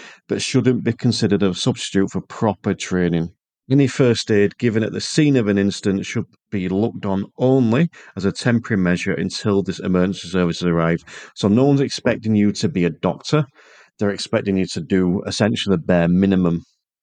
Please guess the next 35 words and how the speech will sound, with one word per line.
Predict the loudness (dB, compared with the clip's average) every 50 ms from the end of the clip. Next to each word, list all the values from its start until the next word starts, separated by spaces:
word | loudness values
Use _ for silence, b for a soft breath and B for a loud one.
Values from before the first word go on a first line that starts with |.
| _
When | -2 0 0 0
it | 0 -6
comes | -2 0 2 2 2 0
to | -2 -6 -6 -2
anything | 0 0 0 0 0 0 0 2 0
burn | 0 0 0 2 2 2 2 0
related, | 0 0 0 0 0 0 -2 -2 -4
your | -4 -6
priority | -4 -4 -2 0 2 2 2 2 0 0 -2 -2 -4 -4 -6 b b b b b b b b
is | -6 -6 -4 -4
to | -4 -4 -4
cool | -2 0 0 2 2 2
the | 2 0
burns | 0 2 2 2 4 4 2 2 0
down, | -2 -4 -2 -2 -2 -2 -4 -6 -8 _ _
and | -6 -4 -2
you | -2 -2
cool | -2 0 2 2 2 2
it | 0 -2
down | -2 0 2 2 4
with, | 4 2 2 0 -4 -12
with | -8 -4 -4 -4 -4 -4 -8
clean, | -8 -2 0 2 4 4 4 2 2 0 -2 -8 -16
cool | -8 -2 0 0 2 2 2 0 -2
water. | -2 0 0 2 2 2 -2 -4 -4 -6 -8 -8 -10 _ _ _ _ _ _ _ _ -2
The, | 0 2 2 2 2
the | 0 0
cold | 0 2 4 4 4 4 4
water | 4 2 2 2 0 -2 -2
helps | -4 -4 -2 -2 -2 -4 -8 -10
take | -8 -4 -2 0 0 0 0 -2 -8
the, | -12 -6 -4 -2 0 0 0 0 0
the, | 0 0 0 2 2 0 0
the, | -2 -2 -4 -4
the | -2 -2 -2 -2 -4